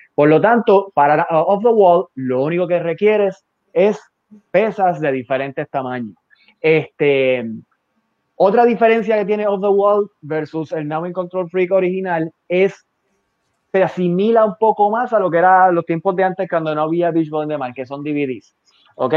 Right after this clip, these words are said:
Eh, o, eh, Nine Week Control Freak es real time, fue filmado día por día. En este caso, como ten-, queríamos lanzarlo, Beachbody quería lanzarlo rápido en, en febrero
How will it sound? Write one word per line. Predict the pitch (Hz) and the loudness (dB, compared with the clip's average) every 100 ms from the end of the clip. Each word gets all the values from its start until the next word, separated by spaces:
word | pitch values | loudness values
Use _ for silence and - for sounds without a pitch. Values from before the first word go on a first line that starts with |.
| 180 175 _ _ _ - | 0 -2 _ _ _ -6
Eh, | 180 165 151 160 | 0 2 2 2
o, | 180 185 | 2 4
eh, | 165 147 139 | 2 2 0
Nine | 160 | -4
Week | 202 | -4
Control | 196 208 | -4 -2
Freak | 208 190 | -2 -2
es | 180 - _ _ _ _ | -4 -8 _ _ _ _
real | 143 185 190 - | 0 2 2 -2
time, | 123 110 _ _ | -8 -10 _ _
fue | 131 143 151 160 160 | 0 2 2 0 -2
filmado | 170 214 208 185 | -6 -2 0 -2
día | 127 135 135 | -4 -8 -8
por | 139 | -10
día. | 127 123 110 - | -8 -8 -8 -12
En | 131 | -12
este | 147 202 196 | -8 -4 0
caso, | 233 165 156 160 156 _ _ | 0 0 -2 -4 -8 _ _
como | 143 139 139 | -4 -2 -2
ten-, | 139 135 | -4 -4
queríamos | 135 143 170 180 | -6 -4 -2 -2
lanzarlo, | 180 165 185 185 180 175 | -2 0 2 4 4 2
Beachbody | 151 147 185 180 | 2 -2 0 0
quería | 160 165 | -2 -4
lanzarlo | 170 156 180 180 175 | -4 0 0 2 0
rápido | 147 147 165 160 170 170 165 | -2 -6 -6 -4 -2 0 -2
en, | 160 151 143 143 | -4 -8 -10 -10
en | 165 160 | -10 -4
febrero | 175 196 185 156 | 0 2 2 0